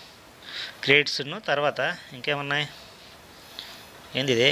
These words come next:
వెళ్ళట్లేదు ముందుకి వెనక్కి, ఏయ్, అయ్యయ్యో.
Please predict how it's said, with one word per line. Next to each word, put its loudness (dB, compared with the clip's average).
వెళ్ళట్లేదు 0
ముందుకి 0
వెనక్కి, 2
ఏయ్, 2
అయ్యయ్యో. 2